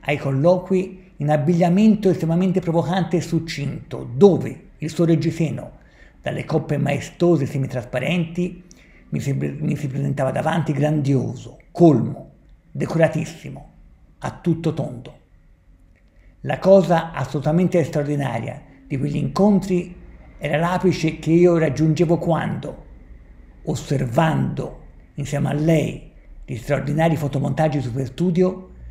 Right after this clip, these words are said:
la sentivo leggere gli storyboard che accompagnavano quell'immagine, liricati con quel tipico accento inglese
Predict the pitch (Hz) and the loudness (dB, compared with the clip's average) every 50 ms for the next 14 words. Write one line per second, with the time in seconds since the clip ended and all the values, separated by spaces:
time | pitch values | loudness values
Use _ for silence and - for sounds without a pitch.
0 | - - - - - 147 135 - 160 165 180 190 190 175 151 120 127 127 117 117 | -14 -10 -8 -6 -4 -2 -2 0 2 6 8 10 10 10 8 6 0 -4 -6 -8
1 | 131 - - - - 156 143 - - 185 180 175 160 156 185 170 151 123 - - | -10 -14 -12 -8 -6 -6 -4 -2 0 4 4 6 6 6 6 6 4 2 0 -6
2 | 139 - - - - 139 - - 139 135 147 143 151 156 151 151 135 127 131 135 | -10 -14 -8 -6 -4 -4 -2 -2 -4 -2 -2 -2 0 0 0 0 0 0 -2 -2
3 | 131 123 135 160 165 185 165 - 185 175 175 180 180 - - - - - - - | -2 -4 -4 -2 -2 -2 -2 0 0 0 0 -2 -4 -8 -12 -16 -20 -18 -8 -4
4 | 147 156 165 165 160 - 190 185 190 190 196 170 - - 165 165 160 160 165 165 | 0 2 2 2 2 2 0 0 0 2 2 2 2 2 2 2 2 2 2 0
5 | 160 160 - 220 220 220 - 190 - 180 160 165 - 180 180 165 165 170 170 165 | 0 0 2 2 4 4 2 0 0 0 0 0 2 0 0 0 2 2 4 4
6 | 160 160 139 139 - - 110 113 - - - | 4 2 0 -2 -4 -6 -8 -10 -12 -14 -16